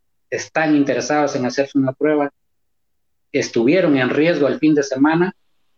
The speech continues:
pero a esa hora ninguna institución va a tener las puertas abiertas en aquel entonces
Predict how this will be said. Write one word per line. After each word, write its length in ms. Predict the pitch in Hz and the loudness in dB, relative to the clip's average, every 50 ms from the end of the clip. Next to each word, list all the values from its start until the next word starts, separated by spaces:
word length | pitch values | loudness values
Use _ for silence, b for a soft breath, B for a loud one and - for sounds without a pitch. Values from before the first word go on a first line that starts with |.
| _ _ _ | _ _ _
pero 240 | - 147 147 135 135 | -2 0 2 2 2
a 100 | 135 135 | 2 0
esa 260 | 139 139 - 160 156 | 0 0 -2 0 0
hora 300 | 160 175 208 202 180 - | 2 2 0 0 -2 0
ninguna 720 | - 135 143 139 135 135 143 160 185 196 196 190 170 156 | 0 2 2 4 4 2 2 2 2 2 0 2 2 2
institución 880 | 143 135 135 - - 127 - - 127 - 156 175 214 233 226 175 151 143 - _ _ _ - | 2 0 0 -2 -6 -6 -6 -8 -4 -2 0 0 2 2 2 2 2 0 0 _ _ _ -4
va 100 | 123 127 | -4 -2
a 20 | - | 0
tener 240 | - 135 135 139 | 0 2 2 2
las 120 | 139 139 - | 0 -2 -2
puertas 320 | - - - - 139 - 143 | -4 -4 -4 -6 -6 -4 -2
abiertas 640 | 131 131 139 143 147 - - - 208 208 - - _ - | 0 2 2 0 0 -2 -4 -4 -4 -4 -6 -10 _ -4
en 140 | 113 113 | -4 -2
aquel 280 | 107 107 - - 127 131 | -2 -2 -2 -2 0 0
entonces 600 | 139 139 135 143 135 143 160 156 208 208 - | 0 0 0 0 0 0 0 -2 -4 -6 -8